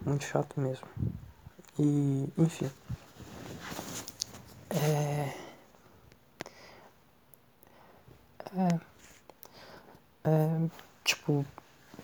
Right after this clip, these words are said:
eu acre-, depois de pensar muito sobre, eu acredito que ninguém tá predestinado a fazer alguma coisa.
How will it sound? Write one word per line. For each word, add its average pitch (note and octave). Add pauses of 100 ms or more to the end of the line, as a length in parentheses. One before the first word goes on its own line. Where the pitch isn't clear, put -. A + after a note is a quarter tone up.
(760)
eu D#3+
acre-, F3+ (480)
depois E3+
de F3+ (400)
pensar C#3+
muito D#3+
sobre, C#3 (1200)
eu D#3+
acredito D#3
que D3+ (680)
ninguém D#3 (260)
tá D3+
predestinado D3
a C#3+ (440)
fazer C#3 (520)
alguma C#3
coisa. C#3